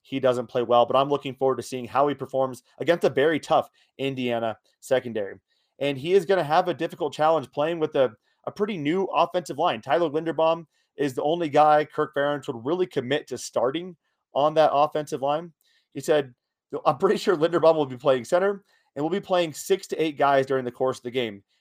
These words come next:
And we need to learn more about them and how they're going to perform." And this is quite a test because Indiana is very multiple in what they do, and they're very aggressive in what they do as well. They bring a lot of pressure, and add to the mix, they have a lot of new incoming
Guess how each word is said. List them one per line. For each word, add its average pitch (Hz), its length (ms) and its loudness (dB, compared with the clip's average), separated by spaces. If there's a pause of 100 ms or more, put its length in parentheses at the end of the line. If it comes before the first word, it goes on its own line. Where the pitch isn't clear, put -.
And 139 100 -4
we 147 60 -2
need 165 100 -2
to 180 100 4
learn 165 220 2
more 139 180 2
about 135 300 4
them 180 320 -2 (340)
and 143 100 -2
how 151 200 2
they're 165 120 2
going 143 240 -2
to 139 60 -8
perform." 135 400 -2
And 131 80 -6
this 156 120 -8
is 190 100 -10
quite 226 180 2
a 202 40 2
test - 420 0 (320)
because 151 200 -2
Indiana 180 400 2
is 135 120 -2
very 156 220 2
multiple 160 360 2
in 139 60 0
what 135 140 2
they 117 120 -4
do, 180 320 -2 (260)
and 143 120 -4
they're 151 100 4
very 160 320 4
aggressive 147 480 0
in 127 100 -6
what 131 160 2
they 135 120 0
do 117 340 -4
as 120 240 2
well. 123 320 4 (240)
They 135 80 0
bring 151 380 -2
a 135 100 4
lot 123 300 2
of 196 80 -8
pressure, 190 480 -2 (500)
and 139 100 -4
add 170 220 2
to 170 60 -12
the 156 80 -4
mix, 156 360 -4 (200)
they 139 80 -2
have 147 140 2
a 147 40 4
lot 131 320 4
of 139 340 2 (240)
new 143 460 -2
incoming 135 580 -6